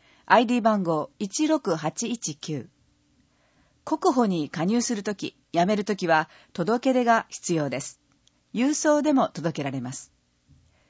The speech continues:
国保に入るとき、国保を辞めるときの順でお伝えします。転入し、国保に入るときは届け出が必要です。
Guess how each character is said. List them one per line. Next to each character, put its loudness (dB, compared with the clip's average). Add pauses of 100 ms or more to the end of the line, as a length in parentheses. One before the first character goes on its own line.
(680)
国 0
保 0
に -2
入 2
る -4
と -8
き、 -8 (580)
国 4
保 4
を 2
辞 0
め 2
る 0
と -2
き -2
の 0
順 -2
で 2
お 0
伝 -2
え -4
し -6
ま -8
す。 -18 (1300)
転 2
入 2
し、 -2 (180)
国 2
保 2
に 0
入 2
る -10
と -8
き -10
は -4 (160)
届 2
け 2
出 4
が 6
必 -2
要 0
で -6
す。 -14